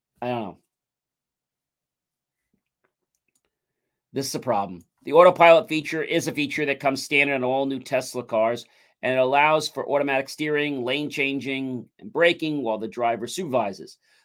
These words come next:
The full self-driving beta feature, which costs just twelve thousand dollars for users to opt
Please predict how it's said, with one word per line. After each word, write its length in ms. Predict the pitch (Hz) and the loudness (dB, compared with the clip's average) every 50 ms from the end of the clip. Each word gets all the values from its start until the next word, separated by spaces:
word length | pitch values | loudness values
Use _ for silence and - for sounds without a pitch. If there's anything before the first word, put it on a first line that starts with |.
| _ - | _ -12
The 60 | 131 | -4
full 240 | 127 - 240 240 226 | 2 4 4 6 4
self-driving 840 | 226 - 180 156 139 - - - 135 135 131 127 120 123 117 113 | 6 6 6 6 6 6 2 2 4 4 4 4 2 -2 -4 -4
beta 240 | 101 117 113 113 110 | -2 -2 -2 -2 -2
feature, 340 | 113 - 113 110 - - 113 | -4 -6 -8 -8 -8 -8 -8
which 220 | 110 110 110 - | -8 -8 -10 -8
costs 520 | - - 120 117 110 107 - - - - _ _ _ _ _ _ | -2 0 2 2 2 0 -2 -6 -8 -10 _ _ _ _ _ _
just 240 | - 117 107 - - | -12 -12 -12 -12 -8
twelve 320 | - 123 127 117 113 - - | -4 -2 0 0 -2 -2 -4
thousand 380 | - 120 98 101 104 104 113 | -4 -4 -2 -4 -4 -4 0
dollars 540 | 127 170 190 175 147 131 123 127 127 - - _ _ _ _ | 4 6 6 8 6 4 2 -2 -6 -10 -14 _ _ _ _
for 80 | - | -8
users 260 | 123 127 131 127 127 - | -6 -4 -4 -6 -8 -6
to 100 | 127 - | -2 2
opt 460 | 131 131 127 - - _ - - - | 2 2 2 2 -2 _ -20 -20 -20